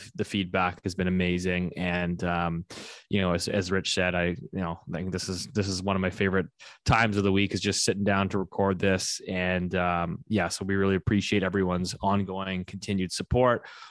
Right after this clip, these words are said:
All we ask is that you share this episode with at least, you know, one friend. Let's continue to build this, uh,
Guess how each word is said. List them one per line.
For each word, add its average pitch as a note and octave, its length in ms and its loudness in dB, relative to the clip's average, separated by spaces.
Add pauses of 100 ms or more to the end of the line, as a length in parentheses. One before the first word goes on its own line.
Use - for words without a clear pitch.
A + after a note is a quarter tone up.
All A2+ 160 4
we G#2+ 120 2
ask G#2 300 2
is G2+ 40 -8
that F#2 80 -2
you F#2 80 -6
share G2+ 160 0
this F#2+ 160 0
episode F#2 420 -2
with F2 180 -10
at D#2+ 80 -8
least, F#2+ 400 -8
you G2 80 0
know, F#2 100 2
one F#2 240 0
friend. F2+ 280 0
Let's F2+ 140 -2
continue G2 480 -2
to F#2 80 -4
build F2+ 280 -2
this, F2 280 -4 (400)
uh, E2+ 320 -2